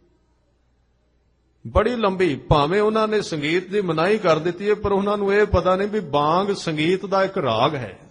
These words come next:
ਉਹਦੇ ਵਿੱਚੋਂ ਨਿਕਲੀ ਹੈ। ਉਹ ਬੜੀ ਇੱਕ ਗੱਲ ਨੂੰ ਪੁਕਾਰ ਕੇ ਕਹਿਣਾ, ਔਰ ਜਿੰਨਾ ਚਿਰ ਕੋਈ ਪੁਕਾਰੇ ਨਾ ਰੱਬ ਤੱਕ ਆਵਾਜ਼ ਹੀ ਕੋਈ ਨਹੀਂ ਜਾਂਦੀ।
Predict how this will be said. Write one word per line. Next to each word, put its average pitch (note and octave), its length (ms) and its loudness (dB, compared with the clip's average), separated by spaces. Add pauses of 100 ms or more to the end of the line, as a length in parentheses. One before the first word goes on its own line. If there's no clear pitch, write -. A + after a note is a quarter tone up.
(760)
ਉਹਦੇ F3+ 200 2
ਵਿੱਚੋਂ D#3 280 -2
ਨਿਕਲੀ A2 380 -6
ਹੈ। - 300 -20 (880)
ਉਹ B2+ 100 -4
ਬੜੀ E3 340 0 (240)
ਇੱਕ E3+ 240 -2
ਗੱਲ D#3 360 -2
ਨੂੰ G#3+ 240 -4
ਪੁਕਾਰ G3 480 4
ਕੇ A3+ 180 0
ਕਹਿਣਾ, F3 380 0 (2000)
ਔਰ C3+ 140 0
ਜਿੰਨਾ D#3 280 0
ਚਿਰ G3 200 0
ਕੋਈ F3 180 0
ਪੁਕਾਰੇ D3+ 480 0
ਨਾ F3+ 140 -2
ਰੱਬ C3 240 -2
ਤੱਕ D#3 240 -4
ਆਵਾਜ਼ C#3 400 0
ਹੀ F#3+ 60 -4
ਕੋਈ F3+ 240 -2
ਨਹੀਂ E3+ 120 -4
ਜਾਂਦੀ। D3 360 -6